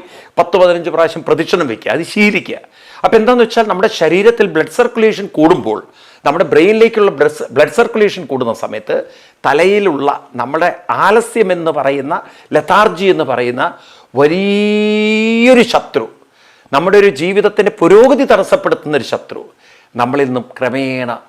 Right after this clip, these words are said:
മാറാൻ തുടങ്ങും. അപ്പം അതാണ് ഇന്ന് രോഗങ്ങൾക്കുള്ള ഏറ്റവും നല്ല ചികിത്സ എന്ന് പറയുന്നത് മോർണിംഗ് വാക്കാണെന്നൊക്കെ പറയുന്നതിന്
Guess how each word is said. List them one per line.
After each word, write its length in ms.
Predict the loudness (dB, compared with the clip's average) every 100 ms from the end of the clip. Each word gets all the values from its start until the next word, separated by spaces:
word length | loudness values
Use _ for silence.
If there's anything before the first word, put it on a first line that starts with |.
| _
മാറാൻ 340 | -6 -2 -2 -4
തുടങ്ങും. 300 | -12 -16 -20 _ _ _ _ -20 -10
അപ്പം 140 | 0
അതാണ് 480 | 4 4 4 2 0 -2
ഇന്ന് 280 | 0 4 4 2 -8 _ _
രോഗങ്ങൾക്കുള്ള 920 | 2 6 6 6 4 2 0 -2 0 2
ഏറ്റവും 540 | 0 -2 -2 0 2
നല്ല 200 | 0 -2
ചികിത്സ 600 | -2 -4 0 0 0 0
എന്ന് 280 | 2 2 0
പറയുന്നത് 640 | -2 0 0 -2 0 0 0 -4 -20 _ -2
മോർണിംഗ് 400 | 0 2 0 0
വാക്കാണെന്നൊക്കെ 680 | 0 0 0 0 -2 -4 -2
പറയുന്നതിന് 400 | 2 2 2 -2